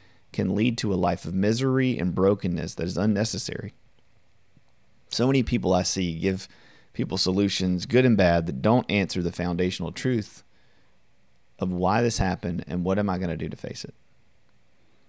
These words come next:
For me, it brings to mind the Great Wave of Kanagwa. It's this Japanese art that I like, and most of us have seen it.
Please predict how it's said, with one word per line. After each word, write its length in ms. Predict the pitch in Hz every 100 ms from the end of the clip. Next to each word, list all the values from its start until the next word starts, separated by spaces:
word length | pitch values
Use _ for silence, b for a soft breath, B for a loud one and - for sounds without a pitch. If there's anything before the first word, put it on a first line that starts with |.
| - -
For 120 | 92
me, 300 | 107 147 101
it 120 | 82
brings 420 | 104 117 120 110
to 80 | -
mind 340 | 101 95 95 85
the 80 |
Great 340 | 82 95 101 -
Wave 340 | 87 90 85
of 180 | 80 -
Kanagwa. 520 | - 85 80 80 78 - b b b -
It's 180 | 127 -
this 280 | 92 - - - -
Japanese 520 | 104 104 107 95 85
art 220 | 87 85
that 80 | 80
I 60 | 82
like, 320 | 85 82 -
and 140 | - 87
most 220 | 95 -
of 100 | 87
us 140 | 85
have 120 | 85 -
seen 280 | - 92
it. 180 | 85 78